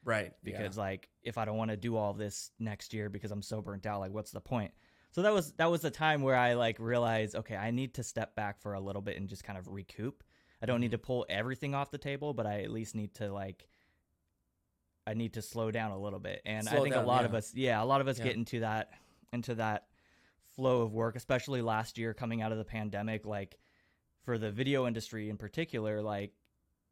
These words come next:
Speaker 2: I've never seen anyone as busy as they were th-,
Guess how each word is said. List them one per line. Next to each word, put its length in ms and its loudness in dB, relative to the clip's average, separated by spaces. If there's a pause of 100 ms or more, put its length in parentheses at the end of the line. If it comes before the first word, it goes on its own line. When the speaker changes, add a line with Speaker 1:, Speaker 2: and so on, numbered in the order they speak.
(120)
Speaker 2:
I've 260 0
never 260 0
seen 580 -2 (400)
anyone 380 0
as 120 -2
busy 580 -2
as 340 -2
they 160 -6
were 520 -6
th-, 200 -6